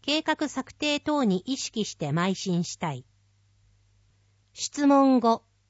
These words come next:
シティプロモーションと財源確保の観点で、すでに他市で事例があり、今年度実施するとしたクラウドファンディング、不特定多数の寄付の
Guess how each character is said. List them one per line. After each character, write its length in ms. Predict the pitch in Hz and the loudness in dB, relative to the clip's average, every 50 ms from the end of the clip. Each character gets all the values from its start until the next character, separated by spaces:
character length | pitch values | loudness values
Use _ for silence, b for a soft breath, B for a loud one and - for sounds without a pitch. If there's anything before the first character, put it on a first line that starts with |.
| _ _ _ _ | _ _ _ _
シ 160 | - - - | -20 -18 -6
テ 100 | - 330 339 339 | -2 0 0 0
ィ 40 | |
プ 140 | - - 330 | 0 0 0
ロ 120 | 320 311 311 | 2 2 2
モ 180 | 302 311 311 | 2 2 0
ー 20 | 302 | 0
シ 140 | - - | 0 0
ョ 80 | 254 233 | 0 0
ン 80 | 214 196 | 0 0
と 260 | - 175 165 160 - _ _ _ _ | -2 -4 -4 -4 -6 _ _ _ _
財 260 | - 233 262 294 302 | -2 0 0 0 0
源 220 | 294 311 294 254 | 0 0 -2 -2
確 260 | - - 262 262 - 226 | -2 -6 -8 -6 -6 -4
保 140 | 214 226 | -2 0
の 120 | 196 185 180 | 0 0 0
観 240 | - 220 220 214 208 | -2 -2 -2 -2 -2
点 260 | - 185 165 151 139 | -2 -2 -2 0 -2
で、 180 | 147 143 - _ _ _ _ _ _ _ _ _ _ | -4 -6 -10 _ _ _ _ _ _ _ _ _ _
す 180 | - - 302 | -10 -8 -2
で 160 | 254 277 254 | 0 2 2
に 220 | 214 175 170 180 - _ _ _ _ _ | 2 0 0 -2 -6 _ _ _ _ _
他 140 | - 294 285 | -4 -4 -4
市 140 | - - 233 | -4 -6 -4
で 140 | 214 185 | -4 -6
事 140 | 156 - 180 | -4 -4 -2
例 240 | 185 233 247 247 247 | 0 0 0 0 0
が 220 | 226 233 226 220 | 0 0 -2 0
あ 40 | 214 | -2
り、 180 | 202 160 151 - _ _ _ _ _ _ _ _ _ _ _ | -4 -6 -8 -12 _ _ _ _ _ _ _ _ _ _ _
今 240 | - - 285 311 311 | -6 -2 0 2 2
年 220 | 320 330 320 302 240 | 2 2 2 0 0
度 120 | 214 190 | -2 -4
実 160 | 175 - 208 | -2 -4 -4
施 220 | - - - 269 254 | -4 -4 -8 -8 -6
す 140 | - 269 | -6 -6
る 100 | 247 262 | -6 -6
と 140 | - - 190 | -4 -4 -6
し 120 | - - - | -6 -6 -6
た 220 | - 170 165 - _ _ _ _ _ _ _ _ | -6 -6 -6 -8 _ _ _ _ _ _ _ _
ク 140 | - - 262 | -4 0 0
ラ 160 | 294 320 320 | 2 2 2
ウ 60 | 311 | 0
ド 120 | 302 302 277 | 0 -2 -2
フ 100 | - 302 | 0 0
ァ 80 | 294 285 | 0 0
ン 80 | 269 | 0
デ 100 | 214 208 | 0 0
ィ 60 | 185 | 0
ン 100 | 175 160 | 0 0
グ、 180 | 143 147 143 - _ _ _ _ _ _ _ _ _ _ | 0 -4 -6 -10 _ _ _ _ _ _ _ _ _ _
不 100 | _ _ | _ _
特 240 | - 262 247 - - | -8 -8 -8 -8 -6
定 200 | - 240 233 226 | -6 -4 -4 -4
多 140 | - 226 220 | -4 -4 -6
数 240 | - - 240 233 208 | -6 -4 -2 -2 -2
の 140 | 156 143 135 | -2 -2 -4
寄 180 | - - 175 | -6 -8 -10
付 220 | - - 151 - _ _ _ _ _ _ _ _ _ _ _ _ | -10 -10 -16 -18 _ _ _ _ _ _ _ _ _ _ _ _
の 220 | 202 202 196 196 | -4 -2 -2 -4